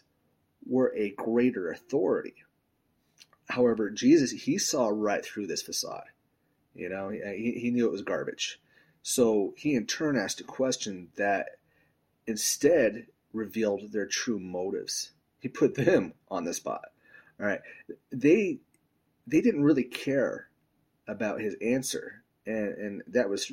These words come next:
reflected in this question. You know, instead they wanted to trap him,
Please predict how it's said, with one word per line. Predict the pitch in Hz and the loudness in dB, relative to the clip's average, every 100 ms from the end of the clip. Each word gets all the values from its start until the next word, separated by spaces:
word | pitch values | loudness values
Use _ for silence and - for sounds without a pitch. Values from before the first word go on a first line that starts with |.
| - | -6
reflected | 117 - 107 - 101 | -6 -4 -8 -4 -4
in | 90 | -4
this | 90 | -6
question. | - - 143 - - _ _ _ _ _ - | -6 -6 -6 -8 -14 _ _ _ _ _ -8
You | 98 | -6
know, | 92 | -4
instead | 104 - 123 120 | -6 2 2 4
they | |
wanted | 127 147 120 | 2 2 -2
to | |
trap | 107 - - 214 262 - | -4 -6 -4 -2 -2 -4
him, | 92 80 90 | -6 -6 -8